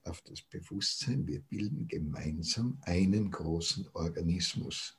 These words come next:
Und indem hier ein großer Organismus entsteht über die Grenzen von Ländern hinaus, über die Grenzen von Branchen hinaus,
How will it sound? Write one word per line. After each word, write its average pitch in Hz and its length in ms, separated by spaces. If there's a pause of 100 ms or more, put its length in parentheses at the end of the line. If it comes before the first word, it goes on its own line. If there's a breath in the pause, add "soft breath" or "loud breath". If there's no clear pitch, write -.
(760 loud breath)
Und 90 180
indem 98 400
hier - 460
ein 156 340
großer - 640
Organismus 85 840
entsteht - 520
über 78 260
die - 160
Grenzen - 560
von - 320
Ländern 110 680 (260 loud breath)
hinaus, 87 560
über 92 200
die 85 180
Grenzen 82 500
von - 320
Branchen 95 600
hinaus, 80 500